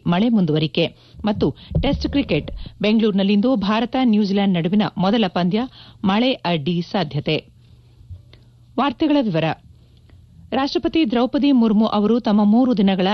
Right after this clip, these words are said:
ಅಲ್ಜೀರಿಯಾ ಪ್ರವಾಸವನ್ನು ಮುಗಿಸಿದ ನಂತರ ತಮ್ಮ ಭೇಟಿಯ ಎರಡನೇ ಚರಣದಲ್ಲಿ ಇಂದು ಮಾರಿಟಾನಿಯಾಗೆ ತೆರಳಲಿದ್ದಾರೆ. ಮುರ್ಮು ಅವರು ಅಲ್ಜೀರಿಯಾದ ನಾಯಕತ್ವ ಮತ್ತು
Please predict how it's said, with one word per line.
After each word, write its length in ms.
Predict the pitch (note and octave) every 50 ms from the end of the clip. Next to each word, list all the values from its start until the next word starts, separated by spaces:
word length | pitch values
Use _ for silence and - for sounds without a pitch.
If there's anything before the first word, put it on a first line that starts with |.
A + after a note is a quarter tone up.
| G#3+ -
ಅಲ್ಜೀರಿಯಾ 500 | G3 G3+ G#3+ G3+ - B3 A#3+ A#3 B3 B3
ಪ್ರವಾಸವನ್ನು 600 | A#3 - F#3 F3+ F#3+ F3+ F3+ - F3+ F3 F#3 F#3 F3+
ಮುಗಿಸಿದ 360 | F3 E3+ E3+ F3 - - F#3 F3
ನಂತರ 280 | E3+ E3 D#3+ - A#3+ G3 D3+ - - - - - -
ತಮ್ಮ 180 | G#3+ G#3+ A3+ G#3+ F#3
ಭೇಟಿಯ 440 | E3+ F#3+ A#3+ B3+ A#3 - A#3 A#3 A#3 - -
ಎರಡನೇ 400 | F3+ F#3+ F#3 F#3 G3+ G3 G3+ F#3 F3
ಚರಣದಲ್ಲಿ 520 | - - F#3 F#3 G#3 G3 A3 G3+ G3+ A#3+ - -
ಇಂದು 220 | G3+ G3+ F3+ G3 F3
ಮಾರಿಟಾನಿಯಾಗೆ 800 | F3 E3 E3 E3+ D#3+ F#3 F3 E3 E3 E3+ G3 A3+ G3+ E3+ D3+ D#3+ - -
ತೆರಳಲಿದ್ದಾರೆ. 720 | _ - G#3+ G3 F#3 E3+ D#3 D#3+ C#3+ D3+ E3 E3 E3 E3+ F3 - - - - - - - - - - - - _ _ _ _ _ -
ಮುರ್ಮು 320 | B3 D#4 D#4+ D4 D4 D#4 - -
ಅವರು 240 | G#3+ G#3+ A#3+ B3+ C4 C4
ಅಲ್ಜೀರಿಯಾದ 640 | - G#3 G#3+ F#3+ G#3 A3 G3 G#3 F#3+ F3+ F3+ D#3+ G3+ A3 A#3+ A#3
ನಾಯಕತ್ವ 560 | G#3+ F3+ D#3+ F3 E3 - - F3 - - G#3 A#3
ಮತ್ತು 260 | B3+ B3 G#3+ - -